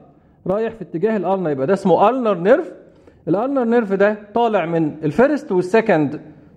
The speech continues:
ثوراسيك سباينال نيرف، اللي هو ده هيروح يغذي مين؟ الالنر نيرف. هيمشي زي ما قلنا في اتجاه الالنا، في اتجاه الالنا، وهيروح لحد ما يوصل لحد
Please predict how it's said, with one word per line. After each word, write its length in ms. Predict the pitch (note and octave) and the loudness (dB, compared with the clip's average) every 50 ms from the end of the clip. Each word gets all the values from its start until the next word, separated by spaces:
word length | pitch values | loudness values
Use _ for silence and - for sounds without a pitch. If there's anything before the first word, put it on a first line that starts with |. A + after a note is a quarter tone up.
| - - - | -20 -4 -2
ثوراسيك 480 | F#3 G3 A3+ G#3+ A3+ F#3 - - - - - - _ _ _ - | -2 0 0 -2 -4 -6 -8 -8 -14 -20 -20 -20 _ _ _ -18
سباينال 520 | A#2 - - D#3+ G3 G3+ A3 G#3 G3 F3+ E3 | -16 -6 -2 -2 -2 0 -2 -4 -4 -2 0
نيرف، 300 | F3+ A#3+ D4 F4 - - - - - _ _ _ _ _ _ | 0 0 0 -2 -4 -12 -20 -20 -20 _ _ _ _ _ _
اللي 120 | D3 D3+ E3+ | 0 2 2
هو 180 | G3 G#3 F#3+ | 2 2 0
ده 200 | D#3+ E3 G3 A#3+ | 0 0 -2 -2
هيروح 280 | B3 G#3 G3 A3 C4 B3 | 0 0 2 2 2 2
يغذي 380 | A#3 G3 F3 A3 G#3+ F#3+ G3 F#3 | 0 0 2 0 0 2 0 2
مين؟ 200 | F#3 G3 G3 F#3+ | 4 4 4 4
الالنر 320 | F#3 E3+ F3+ F3+ F3 E3 | 4 4 4 4 4 4
نيرف. 260 | D#3+ D#3 D#3 D#3 D3 | 6 6 4 4 4
هيمشي 360 | D#3 E3+ F3 G3 F#3+ - G3 | 2 4 4 4 2 2 0
زي 120 | E3+ F3+ F3+ | 2 2 2
ما 80 | F3+ | 4
قلنا 200 | F3+ G3 G3+ G3 | 4 4 4 2
في 80 | F3 - | 0 -2
اتجاه 360 | - - E3 D3 F3 G#3 G#3+ | -4 -6 0 2 4 4 4
الالنا، 500 | G#3 F3+ D#3 F3 F3 F3+ G#3 D4 E4+ - - - - - - - _ | 4 4 4 2 4 4 2 2 2 0 -8 -18 -20 -20 -20 -20 _
في 80 | - A#3 | -4 -4
اتجاه 320 | G#3+ A3+ A#3+ G3+ A3+ A3 | 0 0 0 2 2 2
الالنا، 460 | G#3+ F#3 E3+ G3 F#3+ G3 A3 C4 D4+ D4 - - - - | 0 0 0 0 0 2 2 0 0 -2 -6 -16 -14 -4
وهيروح 520 | - F3 F3+ F#3 G3+ A#3 C4 C#4+ - - - - - _ _ _ _ - | -2 0 2 2 4 4 4 2 2 -2 -12 -20 -20 _ _ _ _ -10
لحد 540 | E3 D3+ - - A3+ A3+ A3+ A3 F3+ E3 | -10 -8 -6 -6 -4 -4 -4 -6 -6 -6
ما 140 | F#3 F3 F3+ | -4 -2 2
يوصل 400 | F#3+ G#3+ G#3+ G3+ G#3 F#3+ D3+ C#3 | 2 2 2 2 0 -2 -2 -2
لحد 380 | D3+ D3 - G3+ F#3+ F#3 C#3+ | -4 -4 -2 -2 -2 -2 -4